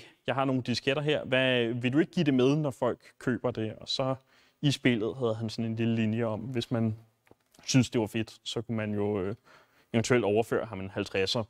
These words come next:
på hans, øh, hans bankkonto. Eller, øh, man kunne købe et eksemplar af kildekoden til tre hundrede kroner. Øh, det var der faktisk en, øh, en, øh, kommune,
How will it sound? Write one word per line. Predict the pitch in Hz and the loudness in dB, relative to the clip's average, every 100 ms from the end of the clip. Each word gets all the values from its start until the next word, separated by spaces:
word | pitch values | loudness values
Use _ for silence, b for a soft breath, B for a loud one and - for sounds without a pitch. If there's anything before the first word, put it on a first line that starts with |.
| - | -6
på | 104 | -8
hans, | - 101 98 - | -8 -8 -8 -4
øh, | 104 98 101 104 B _ b b b | -2 -2 -2 -6 B _ b b b
hans | 101 - | -4 -2
bankkonto. | 90 110 139 113 - 113 - _ _ - | -2 0 0 0 -2 -6 -8 _ _ -2
Eller, | 113 131 151 147 | 2 6 6 4
øh, | 123 120 117 110 | 2 2 0 -2
man | 131 | -2
kunne | - 123 | -4 -4
købe | 143 147 147 | 2 2 2
et | |
eksemplar | 120 113 120 131 | -2 -2 -2 -2
af | 127 | -4
kildekoden | - 175 214 160 117 | -2 0 2 0 0
til | 120 | -2
tre | - 202 - | -2 -4 -2
hundrede | 226 156 107 | -2 0 0
kroner. | - 113 104 101 _ b b b b b b _ | -4 -8 -6 -8 _ b b b b b b _
Øh, | 123 107 104 107 - _ _ _ - _ - - 120 | 2 2 2 -2 -10 _ _ _ -20 _ -20 -4 4
det | 127 | 6
var | |
der | 135 | 6
faktisk | 123 120 113 - | 4 2 0 -2
en, | 117 107 | -4 -4
øh, | 104 104 104 b b _ _ _ _ _ _ _ _ _ | -4 -4 -4 b b _ _ _ _ _ _ _ _ _
en, | 127 117 113 | 2 4 2
øh, | 107 104 92 | 2 0 -2
kommune, | - 147 139 131 151 156 | 0 2 4 4 2 0